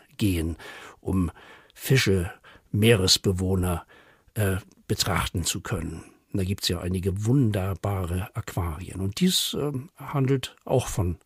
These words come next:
so einer Institution. Das Aquarium bleibt heute geschlossen. Der Hecht fühlt sich schlecht.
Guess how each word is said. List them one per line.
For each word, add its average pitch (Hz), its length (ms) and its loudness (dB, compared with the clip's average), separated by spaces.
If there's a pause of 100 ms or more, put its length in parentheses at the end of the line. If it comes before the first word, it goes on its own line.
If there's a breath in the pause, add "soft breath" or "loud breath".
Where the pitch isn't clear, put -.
(140)
so - 220 -2
einer 92 300 0 (140)
Institution. 92 920 0 (840 soft breath)
Das 113 340 2 (140)
Aquarium 147 1300 6 (480 soft breath)
bleibt 95 360 2
heute 117 560 4 (580)
geschlossen. 95 600 2 (1900)
Der 139 180 8
Hecht 156 480 6
fühlt 165 320 4
sich 160 240 2
schlecht. - 680 2